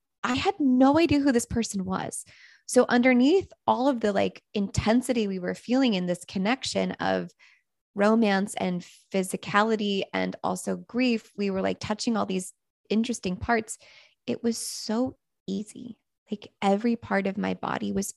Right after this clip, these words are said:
open and available to give that kind of connection. And I've said this to him from the get-go is, "You feel like home." Like, you're just, the way we are around one another.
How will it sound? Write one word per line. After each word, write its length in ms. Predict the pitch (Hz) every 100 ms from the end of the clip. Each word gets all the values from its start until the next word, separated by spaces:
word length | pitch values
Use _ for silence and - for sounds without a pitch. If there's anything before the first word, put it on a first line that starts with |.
| -
open 320 | 185 185 202
and 160 | 190
available 500 | 180 185 170 190 196 214
to 180 | - 185 _
give 340 | - 180 185 _ - _
that 220 | 214 -
kind 260 | - 185 185
of 120 | 190
connection. 640 | - 180 - - - 247 302 - - _ _ -
And 120 | 202
I've 160 | 196 196
said 220 | - 185
this 160 | 202 196
to 100 | 214
him 120 | 196
from 180 | 202 185
the 80 | 180
get-go 400 | 208 247 - 196
is, 240 | 190 185 - _ _
"You 280 | 214 208 220
feel 320 | 214 202 196
like 200 | 196 208
home." 520 | - 254 285 - 220 214
Like, 220 | 202 190 196
you're 200 | 208 202
just, 540 | - 226 202 - - -
the 80 |
way 580 | 202 190 202 214 254 302 - - _
we 280 | - 202 226
are 160 | 214 190
around 360 | 185 185 214 226
one 160 | 214
another. 480 | 214 196 175 180 202